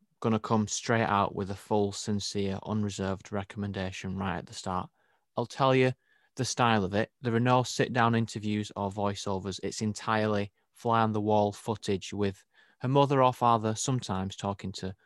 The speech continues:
the camera. It mostly takes place within Billie's home. Well, half in Billy's home, half when she's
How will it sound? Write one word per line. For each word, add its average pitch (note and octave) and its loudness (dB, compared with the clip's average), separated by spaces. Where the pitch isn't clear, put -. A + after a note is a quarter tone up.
the G2+ -10
camera. F#2+ -4
It - -4
mostly A#2 2
takes - -4
place G#2 -4
within G#2 0
Billie's G#2+ 0
home. A2 4
Well, G#2+ 4
half C#3+ 6
in C#3 0
Billy's B2 0
home, A2+ 4
half A2 2
when A2 -2
she's G#2 -6